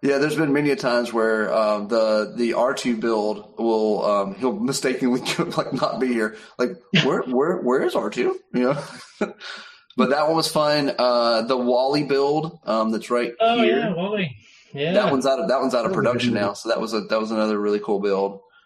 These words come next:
Speaker 2: No
Speaker 1: Um,
Speaker 2: Eva. No Eva for Wally.
Speaker 1: There's no Eva, but he does have a plant.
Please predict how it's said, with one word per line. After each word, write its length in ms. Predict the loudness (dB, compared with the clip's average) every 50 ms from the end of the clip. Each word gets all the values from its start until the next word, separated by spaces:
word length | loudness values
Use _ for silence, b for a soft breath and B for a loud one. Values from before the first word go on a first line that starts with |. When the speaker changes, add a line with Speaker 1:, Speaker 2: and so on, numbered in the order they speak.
| b b b b _ -2
Speaker 2:
No 60 | 0 2 4 4 4 4
Speaker 1:
Um, 100 | 2 0
Speaker 2:
Eva. 380 | 0 -2 -4 -6 -6 -8 -8 -8 -8 -8
No 160 | -6 -6 -6 -6
Eva 340 | -6 -6 -6 -4 -4 -6 -6
for 140 | -6 -6 -4
Wally. 480 | -2 0 0 0 0 -2 -2 -4 -6 -12 -20 _ _ _ _ -2
Speaker 1:
There's 200 | -2 0 2 2
no 120 | 2 2
Eva, 160 | 2 2 2
but 100 | 2 2
he 60 | 2
does 160 | 2 2 2 2
have 100 | 2 0
a 60 | -2
plant. 520 | -4 -2 -2 0 2 2 0 -2 -4 -12